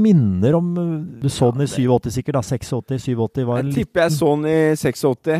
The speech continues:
Speaker 1: Ja, det er jo
Speaker 2: Eh, ja.
Speaker 1: jæskla ung da, da. Du er
Speaker 2: Jeg var
Speaker 1: alt for ung.
Speaker 2: fjorten og et halvt, kanskje. Eh, det var kompisen min også. Ja, det var åttenårsgrense på video.
Speaker 1: Ja,
Speaker 2: Så her
Speaker 1: altså.
Speaker 2: måtte vi ta tak. De var litt strenge på Nesodden videosenter.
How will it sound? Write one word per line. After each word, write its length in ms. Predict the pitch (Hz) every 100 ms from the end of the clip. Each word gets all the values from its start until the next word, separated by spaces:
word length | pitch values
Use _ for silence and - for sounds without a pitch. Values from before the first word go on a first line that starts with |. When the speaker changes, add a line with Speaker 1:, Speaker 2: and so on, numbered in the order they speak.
| 156
Speaker 1:
Ja, 120 | 113
det 80 | 113
er 140 | -
jo 80 | 120 143
Speaker 2:
Eh, 40 |
ja. 140 | 143 131 -
Speaker 1:
jæskla 300 | - - 170 170
ung 140 | 151 156
da, 120 | 160
da. 140 | 180
Du 60 | 127
er 100 | 131
Speaker 2:
Jeg 100 | 131
var 120 | 143
Speaker 1:
alt 300 | 202 233 170
for 120 | - 139
ung. 140 | 117
Speaker 2:
fjorten 420 | - 139 156 156 143
og 160 | 139
et 100 | -
halvt, 280 | 131 117 113
kanskje. 580 | - 131 123 - 160 180 - - _
Eh, 460 | - 143 139 139 139
det 180 | 139 135
var 120 | 139
kompisen 480 | 143 123 120 127 -
min 120 | 139
også. 960 | 135 127 - 151 156 156 147 139 131 - _ _
Ja, 160 | - 80 -
det 100 | 113
var 180 | 127 139
åttenårsgrense 560 | - 92 98 92 -
på 80 | 101
video. 260 | 107 101 170 - - -
Speaker 1:
Ja, 60 | 117
Speaker 2:
Så 120 | 156
her 120 | 131
Speaker 1:
altså. 60 | 135
Speaker 2:
måtte 160 | 135 -
vi 100 | 117
ta 140 | 135
tak. 500 | - 131 - - - - -
De 80 |
var 160 | 135 175
litt 100 | 294
strenge 420 | - - 220 107 107
på 100 | 131
Nesodden 320 | 120 120 117 110
videosenter. 500 | 110 113 113 202